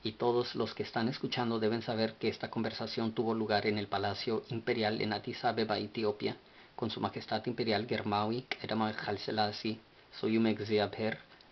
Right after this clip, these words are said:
Mohammed Azem Negere Yehudan, Negus Negesh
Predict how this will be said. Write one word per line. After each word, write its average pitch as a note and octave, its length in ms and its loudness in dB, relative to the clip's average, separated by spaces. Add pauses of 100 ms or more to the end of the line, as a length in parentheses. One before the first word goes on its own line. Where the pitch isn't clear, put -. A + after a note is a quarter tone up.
Mohammed G#2 360 2
Azem A2 260 -2
Negere G#2 360 0
Yehudan, D3 520 0 (1600)
Negus A2+ 480 0
Negesh B2+ 360 2